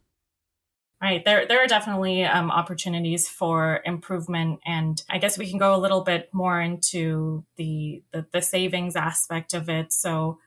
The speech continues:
so in the scorecard, we look at statewide savings as a, a percentage of sales from electric energy efficiency programs in the utility sector. And we do this on an annual basis. And this year we looked at twenty twenty-one.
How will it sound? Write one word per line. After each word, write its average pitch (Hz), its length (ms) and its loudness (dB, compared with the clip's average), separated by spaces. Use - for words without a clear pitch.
so 196 120 -2
in 180 100 2
the 175 60 -2
scorecard, 190 600 2
we 180 80 -2
look 175 260 -4
at 160 340 -2
statewide 170 640 0
savings 165 580 0
as 170 180 -4
a, 160 280 -4
a 165 100 -6
percentage 170 560 -4
of 165 100 -10
sales 226 440 0
from 170 240 -4
electric 165 580 -6
energy 165 380 -4
efficiency 165 480 -6
programs 165 580 -8
in 165 80 -8
the 165 80 -6
utility 165 480 -4
sector. 160 460 -6
And 170 140 -12
we 175 80 -8
do 170 100 0
this 170 240 -2
on 160 140 0
an 160 260 -2
annual 165 340 -2
basis. 190 640 0
And 160 160 0
this 160 160 2
year 165 120 -2
we 160 100 -2
looked 156 240 -6
at 170 80 -6
twenty 156 260 -6
twenty-one. 160 640 -4